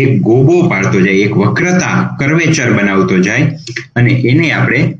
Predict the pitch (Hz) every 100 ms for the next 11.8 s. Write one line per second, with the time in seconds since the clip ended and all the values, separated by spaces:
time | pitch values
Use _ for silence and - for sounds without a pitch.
0 | - 92 - - - 185 165 - 80 80
1 | - - 170 _ _ _ _ _ _ _
2 | _ _ _ _ _ _ _ _ _ _
3 | _ _ _ _ _ _ - - 139 123
4 | 123 123 240 202 151 - - - - -
5 | 165 180 120 110 139 165 180 175 123 123
6 | - - _ _ _ _ _ - - -
7 | - - 123 139 156 156 123 - 135 139
8 | 143 170 180 127 123 156 175 156 165 151
9 | 139 101 101 131 160 123 117 139 135 165
10 | 180 185 190 190 143 143 170 196 185 131
11 | - 110 120 117 92 87 78